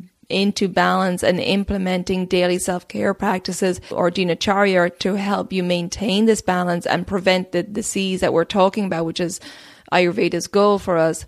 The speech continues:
And then once you bring your body and mind into balance, you'll have more capacity and more awareness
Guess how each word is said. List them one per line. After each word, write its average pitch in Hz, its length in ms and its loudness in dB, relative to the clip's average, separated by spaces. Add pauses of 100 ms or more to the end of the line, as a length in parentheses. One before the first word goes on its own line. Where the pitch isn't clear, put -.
And 202 160 2
then 202 260 4
once 220 440 2
you 294 160 2
bring 220 500 0
your 190 160 0
body 196 400 0
and 196 140 0
mind 185 340 0
into 180 300 0
balance, 214 580 0
you'll 208 160 0
have 262 420 -4
more 208 260 2
capacity 196 920 -4 (400)
and 202 100 0
more 202 220 4
awareness 202 800 2